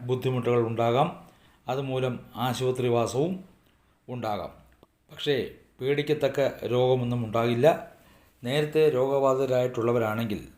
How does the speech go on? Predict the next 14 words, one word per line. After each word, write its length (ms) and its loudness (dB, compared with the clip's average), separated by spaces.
അവർക്ക് 320 -4
രോഗശമനവും 680 -4
ഉണ്ടാകുന്നതാണ്. 600 -6
എതിർലിംഗത്തിൽപ്പെട്ടവരുമായി 1300 -2
അതിരുവിട്ട് 480 0
ഇടപെടാതിരിക്കുക. 680 -2
വാഹനം 540 0
സംബന്ധമായ 460 0
ചില 100 2
ചിലവുകളുണ്ടാകും. 760 0
കന്നിരാശിക്കാർക്ക് 800 2
ഒരു 180 -2
കാര്യത്തിൽ 400 2
മനോവേദന 480 0